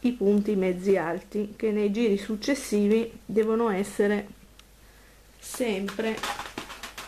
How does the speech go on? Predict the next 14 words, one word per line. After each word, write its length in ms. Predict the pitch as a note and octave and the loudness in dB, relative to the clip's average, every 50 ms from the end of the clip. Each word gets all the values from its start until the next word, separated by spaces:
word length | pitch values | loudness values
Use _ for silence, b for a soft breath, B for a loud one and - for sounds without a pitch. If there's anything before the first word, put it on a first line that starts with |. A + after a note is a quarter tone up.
| - - - - - | -16 -20 -16 -14 -6
cioè 200 | - - A3+ G#3 | -2 0 0 2
devono 300 | G#3 A3+ A3 A#3 A3+ A3 | 2 2 2 2 0 0
combaciare, 840 | G#3+ A#3 A3 G#3+ G#3 G#3 G#3 G#3 - B3+ F#3 E3 D#3 F3+ F#3+ G3+ G3+ - - - - - - - - - - - - - - - - - - - - - - - - - - - - - - - - - - - - - | 0 2 2 2 4 2 2 0 0 0 0 0 0 0 -2 -4 -6 -8 -12 -16 -16 -18 -20 -18 -16 -16 -18 -18 -20 -20 -20 -20 -20 -18 -16 -16 -16 -18 -20 -20 -20 -20 -20 -20 -20 -20 -20 -20 -20 -20 -20 -20 -18 -18
si 240 | - - A#3 A3+ | -12 -8 -6 -6
sposteranno 960 | G#3+ - - - A#3 A#3 A#3 - - A#3+ A#3 A#3 A3+ A3+ G#3 G3 G3 G3+ G3 G#3 | -6 -6 -4 -2 0 0 0 0 -2 0 0 2 2 2 0 0 0 -2 -4 -4
solo 380 | G#3 - A#3 A3 G#3+ G3+ G3 | -2 0 2 4 4 4 4
una 200 | G#3 G#3+ A#3 B3 | 4 2 2 2
volta. 560 | A#3 G3+ F3+ F#3 F#3+ F#3+ F#3 - - G#3+ G#3+ G#3+ - - - - - - - - - - - - - - - - - - - - - - - - - - - - - - - - - - - - - - | 2 2 2 2 0 -2 -6 -8 -6 -6 -6 -6 -8 -14 -20 -20 -20 -18 -18 -20 -20 -20 -16 -14 -12 -12 -12 -16 -18 -20 -20 -20 -20 -20 -20 -20 -20 -20 -20 -20 -20 -20 -20 -20 -20 -20 -18 -18 -16 -10
Sto 140 | - G#3 G3+ | -8 -8 -6
cercando 540 | - A3+ G#3 - G#3+ G#3+ G#3 G#3 G3+ G3+ G#3 | -4 -6 -4 -2 -2 -2 -2 -6 -8 -10 -12
un 60 | - | -12
segnagiri 840 | - A3 G#3+ G#3 G#3 A3+ A3+ A3 F#3+ G3 F#3+ F#3+ F#3+ G3 A3 - - - - - - - - - - - - - - - | -12 -12 -8 -6 -4 -4 -4 -4 -4 -4 -4 -2 -2 -2 -4 -4 -6 -12 -18 -18 -18 -18 -16 -18 -18 -18 -14 -14 -10 -8
che 100 | - G#3+ | -6 -6
naturalmente 1040 | G3+ G3 G3 - - G3+ G3 F#3+ F#3+ G3 G3 G3 F#3+ F#3 F#3+ - - C#3 - - | -4 -6 -6 -6 -6 -6 -4 -4 -4 -4 -4 -4 -4 -6 -6 -6 -6 -6 -6 -8